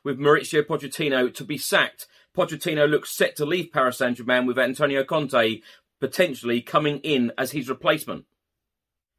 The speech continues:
It then states that Antonio Conte is reportedly ready to quit Tottenham to take over at P S G, with Mauricio Pochettino to be sacked imminently, just a day after P S G's title win was confirmed.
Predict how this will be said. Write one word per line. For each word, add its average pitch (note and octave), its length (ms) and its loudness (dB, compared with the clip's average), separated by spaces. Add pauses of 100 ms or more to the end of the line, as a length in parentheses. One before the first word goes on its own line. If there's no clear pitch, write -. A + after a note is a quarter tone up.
(180)
It C#3 60 -8
then F3 160 8
states F3 260 2
that D#3 120 0
Antonio D#3+ 360 0
Conte E3 400 2
is C3 100 -2
reportedly D3 600 -4
ready C#3+ 240 2
to B2+ 140 -8
quit - 260 -2
Tottenham C#3+ 300 0
to A#2 80 -12
take C#3+ 240 0
over C3 180 4
at - 120 -4
P C3+ 140 2
S B2+ 120 -2
G, C#3 400 0 (160)
with B2 100 -6
Mauricio C#3+ 420 4
Pochettino C#3 540 -2
to B2 80 -12
be B2 120 -6
sacked - 380 -2
imminently, B2 680 0 (160)
just C3+ 160 -4
a C#3+ 80 2
day D3 260 6
after C#3+ 500 4
P D3 200 -2
S C#3 140 2
G's C3 440 -2
title D#3+ 420 0
win A2 320 -2 (140)
was C3+ 140 0
confirmed. C#3 640 0